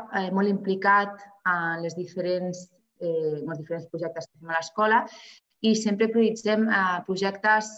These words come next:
en els que tot l'alumnat i totes les famílies, la comunitat educativa,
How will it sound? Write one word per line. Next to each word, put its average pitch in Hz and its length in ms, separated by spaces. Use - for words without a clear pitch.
en 180 100
els 175 160
que 170 140
tot 190 160
l'alumnat 190 420
i 180 140
totes 180 240
les - 100
famílies, 214 300
la 156 60
comunitat 165 280
educativa, 180 680